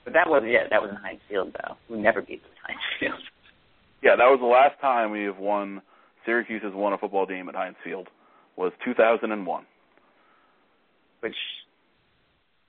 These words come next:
Speaker 1: oh yeah, Heinz Field. When was Heinz Field? Two thousand four.
Speaker 2: Oh, this, uh, I'm looking at Wikipedia. It says it was at Heinz Field.
Speaker 1: Oh yeah, you're right. Open two thousand one. So that was, like, one of the first <laughs> games there.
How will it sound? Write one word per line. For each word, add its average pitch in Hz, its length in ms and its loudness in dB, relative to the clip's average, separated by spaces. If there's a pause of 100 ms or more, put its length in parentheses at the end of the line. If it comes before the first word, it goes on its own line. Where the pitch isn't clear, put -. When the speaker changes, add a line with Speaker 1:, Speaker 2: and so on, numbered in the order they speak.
(200)
Speaker 1:
oh 123 80 2
yeah, 113 160 8
Heinz 120 240 4
Field. 127 180 8
When 123 140 0
was 113 180 -4
Heinz 117 220 -2
Field? 104 160 -2 (360)
Two 95 80 -4
thousand 90 200 -2
four. 117 220 0 (2000)
Speaker 2:
Oh, 113 140 6
this, 147 120 6 (160)
uh, 110 220 0
I'm 131 120 6
looking 196 180 2
at 120 60 4
Wikipedia. 135 480 2
It 104 120 -4
says 139 160 4
it 117 60 -2
was 95 180 -4
at 90 80 -10
Heinz 95 260 -6
Field. 78 200 -12 (1500)
Speaker 1:
Oh 95 180 -2
yeah, 107 120 0
you're 110 120 2
right. 110 160 2
Open 107 160 0
two 113 80 -4
thousand 95 220 2
one. 78 160 -6
So - 60 -20 (100)
that 92 100 4
was, - 140 0
like, 101 260 2
one 107 180 -2
of 104 80 4
the - 40 -8
first 107 280 4
<laughs> - 60 -6
games - 240 2 (200)
there. - 160 -2